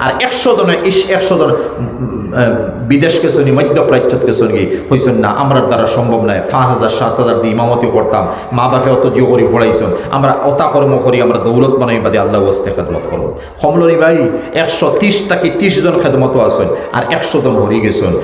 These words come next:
বর্তমানে ও জমানা চলে, ও জমানা চলে, ইমাম তুকাইয়ে বইতা না, মুদরসার মুদররিসিন তুকাইয়ে বইতা না। এরপরেও বেটায়,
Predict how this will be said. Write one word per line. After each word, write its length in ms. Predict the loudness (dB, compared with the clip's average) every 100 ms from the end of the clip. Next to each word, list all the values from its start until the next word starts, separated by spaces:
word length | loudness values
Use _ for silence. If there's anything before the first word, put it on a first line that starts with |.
| -4
বর্তমানে 340 | -2 0 0 0
ও 80 | 2
জমানা 360 | 2 0 0
চলে, 280 | -2 -2 -4 -4 -8 -12 -20 -20 -20 -20 -20 -20 -6
ও 120 | -2
জমানা 300 | 0 0 0 0 0
চলে, 160 | 0
ইমাম 340 | 0 0 0 0
তুকাইয়ে 280 | 0 0 2
বইতা 240 | 0 0
না, 80 | -2
মুদরসার 500 | 0 0 0 0 2
মুদররিসিন 520 | 2 2 2 0 0 -2
তুকাইয়ে 260 | 0 0
বইতা 280 | 0 -2 -4
না। 120 | -4 -8 -12 -8 0
এরপরেও 580 | 2 2 2 2 4 4
বেটায়, 540 | 2 2 2 2 2